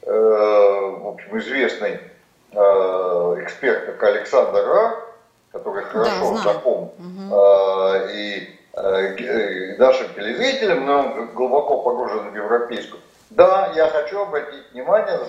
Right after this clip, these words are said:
Speaker 1: слова профессора Дискина. Да, судьба многополярного мира решается в Сирии. Почему? Потому что Россия показала,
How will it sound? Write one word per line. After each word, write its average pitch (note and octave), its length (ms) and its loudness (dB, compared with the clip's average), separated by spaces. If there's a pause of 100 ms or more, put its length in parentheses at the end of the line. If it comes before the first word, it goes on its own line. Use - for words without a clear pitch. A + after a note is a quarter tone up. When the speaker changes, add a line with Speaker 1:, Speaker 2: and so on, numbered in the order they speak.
Speaker 1:
слова C#3 380 0
профессора A3 560 -8
Дискина. E3+ 420 -16 (440)
Да, A2+ 460 2
судьба A#2 380 -2
многополярного - 720 -6 (120)
мира A3 360 0 (240)
решается E3 540 -8
в - 80 -18
Сирии. A2+ 320 -16 (1120)
Почему? C3 680 0 (1160)
Потому B2+ 380 6
что C3 200 2
Россия E3+ 720 -2
показала, A2+ 1400 0